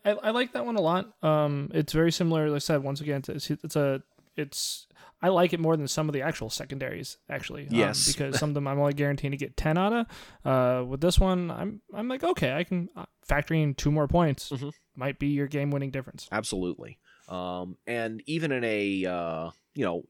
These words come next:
Speaker 2: somewhat subpar situation, controlling it for three turns is still pretty plausible. That's still nine points.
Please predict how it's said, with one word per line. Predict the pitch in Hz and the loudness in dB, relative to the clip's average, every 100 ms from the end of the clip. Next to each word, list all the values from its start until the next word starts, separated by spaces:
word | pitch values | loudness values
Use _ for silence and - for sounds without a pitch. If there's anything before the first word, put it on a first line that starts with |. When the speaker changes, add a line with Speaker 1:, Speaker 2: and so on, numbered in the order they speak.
| _ | _
Speaker 2:
somewhat | - - 123 110 110 | 0 0 0 -2 -2
subpar | - 113 92 92 92 92 | 0 -2 -2 -4 -2 -2
situation, | - 110 - 107 107 110 113 110 120 - _ - | -2 -4 -4 -2 -2 -2 -6 -8 -12 -18 _ -2
controlling | 147 - 151 131 | -2 2 0 0
it | - | -4
for | 107 | -6
three | - - 90 101 110 | -6 -8 -4 -2 -4
turns | - 117 110 113 110 | -2 0 0 -2 -8
is | 85 - | -8 -6
still | - 92 98 | -4 -4 -4
pretty | - 98 | -4 -4
plausible. | 92 - 87 90 98 107 - | -4 -2 0 0 -4 -6 -4
That's | 139 - | -4 -2
still | 147 127 | -4 -2
nine | 107 101 | -2 -2
points. | 98 92 87 85 - | -4 -6 -6 -6 -8